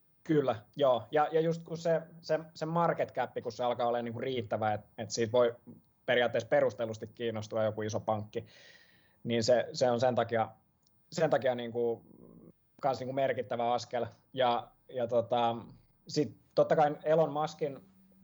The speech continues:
ja, ja tota Bitcoinin, ää, tai siis Teslan ja Elon Musk, ei kun Teslan <laughs> ja Bitcoinin liittoa tietysti itse asiassa odoteltiin jo hetki, mietittiin, että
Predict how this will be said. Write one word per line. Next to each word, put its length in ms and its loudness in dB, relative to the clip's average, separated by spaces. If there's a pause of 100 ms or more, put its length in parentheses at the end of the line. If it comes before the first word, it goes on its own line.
(120)
ja, 320 -2
ja 140 -6
tota 360 -4 (100)
Bitcoinin, 680 0 (420)
ää, 140 -6
tai 220 0 (140)
siis 360 -10
Teslan 460 4 (140)
ja 120 -2
Elon 200 2
Musk, 300 -6 (200)
ei 120 -6
kun 120 -6
Teslan 320 2 (220)
<laughs> 180 -20
ja 60 -8
Bitcoinin 480 0
liittoa 360 0
tietysti 340 0
itse 160 -2
asiassa 140 0
odoteltiin 500 0
jo 100 -4
hetki, 300 -2
mietittiin, 480 -2
että 140 -4